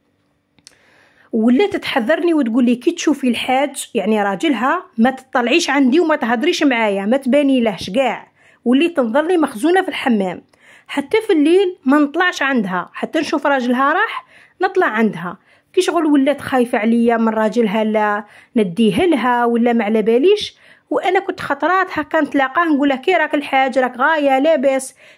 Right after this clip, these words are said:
هذا مكان حتى هو كان يقول لي: "بنتي"،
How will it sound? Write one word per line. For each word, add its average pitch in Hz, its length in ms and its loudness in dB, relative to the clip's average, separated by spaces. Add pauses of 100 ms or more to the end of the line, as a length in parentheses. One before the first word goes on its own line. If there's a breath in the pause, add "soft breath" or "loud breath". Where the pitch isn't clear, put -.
هذا 403 480 2
مكان 226 480 -4
حتى - 360 -2
هو 339 300 2 (460 loud breath)
كان 320 180 2
يقول 294 300 4
لي: 247 160 4
"بنتي"، 226 500 -2